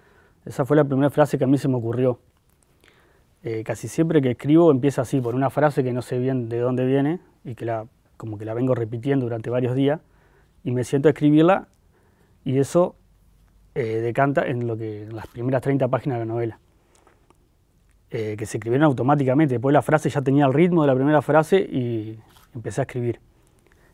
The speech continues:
El tema que no sabía bien a dónde iba la novela. Sabía que había cinco tipos ahí sentados tomando mate, pero no tenía la trama.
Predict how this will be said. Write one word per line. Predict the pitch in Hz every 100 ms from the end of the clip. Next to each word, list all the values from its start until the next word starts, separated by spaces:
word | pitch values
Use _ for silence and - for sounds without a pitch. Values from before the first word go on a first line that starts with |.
| -
El | 131
tema | 139 180 220 - - _ -
que | 160 180 - _
no | 147
sabía | 151 151 165
bien | 147 175 - _ -
a | 123
dónde | 151 196 151
iba | 180 135
la |
novela. | 117 113 113 107 - _ _ _ _ _
Sabía | - 123
que | 156
había | 156 156
cinco | 165 165 156
tipos | - 185 196 170 165
ahí | 185 185
sentados | - 131 127 156 151
tomando | 131 127 131
mate, | 143 151 156 196 _ _ _ _ _ _ _ _
pero | - 113
no | 127
tenía | 139 151
la | 123
trama. | 135 135 110